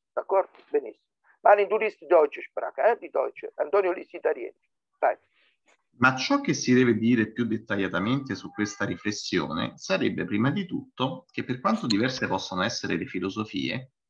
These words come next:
Speaker 2: hanno tuttavia in comune il fatto di essere filosofia.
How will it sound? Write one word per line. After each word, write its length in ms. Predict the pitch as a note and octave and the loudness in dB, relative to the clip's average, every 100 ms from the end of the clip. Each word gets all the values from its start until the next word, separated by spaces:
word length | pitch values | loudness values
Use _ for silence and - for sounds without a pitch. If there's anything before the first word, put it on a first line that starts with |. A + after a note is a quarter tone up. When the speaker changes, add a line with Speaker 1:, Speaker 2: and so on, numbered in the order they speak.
| _ - | _ -2
Speaker 2:
hanno 260 | G#3+ F3+ | 2 4
tuttavia 540 | B2+ E3 - A#3+ A#2 F#2 | 2 -2 -2 0 2 2
in 100 | A#2+ | 0
comune 460 | A3+ F3 F#2+ G2 | -2 0 0 0
il 80 | D3+ | -2
fatto 300 | - F2+ - | -2 -4 -2
di 140 | F3+ - | -4 -6
essere 280 | - E3+ C3 | -6 -6 -6
filosofia. 640 | - - D#2 - D#2+ - | -6 -8 -6 -4 -4 -4